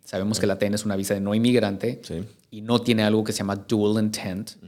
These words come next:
Speaker 1: Hay unas visas que sí tienen dual intent. Ahorita explico un poquito más qué quiere decir eso. Eh, pero esencialmente una visa T N, como una visa de inversión, E uno, E dos, eh, otras visas de trabajo,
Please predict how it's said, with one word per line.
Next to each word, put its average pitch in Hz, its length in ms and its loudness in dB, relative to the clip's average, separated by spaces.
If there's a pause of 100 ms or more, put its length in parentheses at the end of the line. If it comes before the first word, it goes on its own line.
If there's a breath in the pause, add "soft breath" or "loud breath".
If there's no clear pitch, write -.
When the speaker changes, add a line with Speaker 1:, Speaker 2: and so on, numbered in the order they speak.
Speaker 1:
Hay 101 100 -2
unas 107 160 0
visas 110 320 0
que 98 100 -6
sí 123 320 -4
tienen 101 320 -6
dual 92 260 -10
intent. 92 260 -14
Ahorita 92 200 -4
explico 101 300 -8
un 98 60 -8
poquito 98 260 -10
más 95 140 -6
qué 101 100 -6
quiere 92 160 -4
decir 90 220 -6
eso. 101 260 -2 (840 soft breath)
Eh, 104 520 2
pero 120 140 6
esencialmente 127 680 4
una 127 160 2
visa 120 280 0
T 117 220 2
N, 117 260 0
como 98 160 -4
una 101 100 -2
visa 107 280 0
de 107 40 -2
inversión, 104 580 0
E 98 100 0
uno, 101 260 0
E 92 80 0
dos, 110 460 6 (380 loud breath)
eh, 95 680 -2 (180)
otras 110 300 0
visas 107 240 0
de 104 80 0
trabajo, 104 560 0